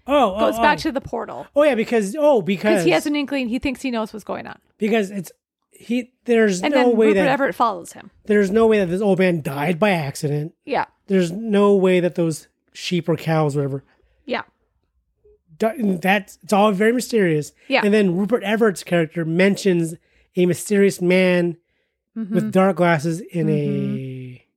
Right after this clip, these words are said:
Speaker 1: with dark glasses, I think.
Speaker 2: I don't remember what he says, but yeah.
Speaker 1: On the ferry over here.
Speaker 2: Yeah.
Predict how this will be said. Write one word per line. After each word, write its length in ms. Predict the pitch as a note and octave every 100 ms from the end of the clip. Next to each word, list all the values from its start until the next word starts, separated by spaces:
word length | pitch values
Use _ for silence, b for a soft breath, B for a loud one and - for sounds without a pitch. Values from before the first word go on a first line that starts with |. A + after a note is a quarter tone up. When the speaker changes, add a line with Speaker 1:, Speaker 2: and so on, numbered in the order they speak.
| _ _ _ _ _ _ -
Speaker 1:
with 100 | E3+
dark 200 | G#3 F#3
glasses, 440 | G3 G3 - D3+
I 80 | D3
think. 400 | D3 C3+ C3+ - _ _
Speaker 2:
I 80 | -
don't 180 | A3+ -
remember 220 | - -
what 80 | -
he 60 | -
says, 200 | - -
but 100 | -
yeah. 160 | C4+ F3+
Speaker 1:
On 80 | F3+
the 60 |
ferry 380 | E3+ - G3 F#3+
over 260 | F3+ F3 D#3+
here. 320 | C#3 C#3 C#3 _
Speaker 2:
Yeah. 260 | A#3+ A#3+ B3